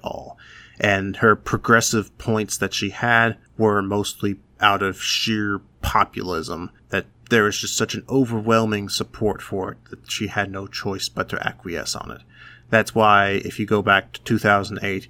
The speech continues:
both her and Obama were both speaking ill or not very good of the L G B T community. This is why, if you turn back the clock even more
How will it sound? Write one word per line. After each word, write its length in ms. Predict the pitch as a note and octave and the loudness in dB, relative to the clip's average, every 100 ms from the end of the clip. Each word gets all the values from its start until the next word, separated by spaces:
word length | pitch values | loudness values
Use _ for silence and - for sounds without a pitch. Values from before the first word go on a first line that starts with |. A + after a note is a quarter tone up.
| - - - | -18 -16 2
both 240 | B2 A#2+ | 2 2
her 360 | - A#2 A2 G#2+ | 2 4 6 4
and 180 | - G#2 | 2 -2
Obama 500 | F#2+ F#2+ F#2 F#2 F#2 - _ | -2 -4 -4 -4 -6 -12 _
were 160 | G#2 G2 | -2 -2
both 540 | - G2+ F#2 - - - _ | -2 0 0 -4 -16 -20 _
speaking 640 | - - - A2+ A2 G#2+ - | -6 -2 0 0 -2 -6 -2
ill 520 | A#2 A#2 A2 A2 G#2 - _ | 2 4 4 2 -2 -8 _
or 500 | A2 G#2+ G2+ G2 G2 | -4 -2 -2 -4 -6
not 320 | F#2+ G2+ G2 - | -4 0 -2 0
very 260 | G#2 G2 | 2 2
good 520 | F#2+ - G2 D#2 D#2 - _ - | 0 -2 0 0 -4 -10 _ -6
of 260 | G2 F#2+ | -4 -4
the 160 | - F#2 | -6 -6
L 160 | F#2 F2+ | -4 -6
G 160 | - | -8
B 180 | - E2+ | -12 -16
T 240 | - - | -14 -16
community. 600 | - - G2 - - G2 G2+ | -14 -12 -12 -12 -14 -14 -8
This 160 | G#2+ | -6
is 80 | - | -4
why, 180 | G2+ G2 | -2 -2
if 120 | - | -2
you 40 | |
turn 280 | - A2+ G#2 | -6 -4 0
back 200 | G2+ G2 | 2 0
the 40 | - | -4
clock 360 | - G#2 G2 | 0 0 2
even 240 | A2+ A2 G#2+ | 0 0 0
more 460 | G#2+ G2 F#2 F#2+ | 0 0 0 -4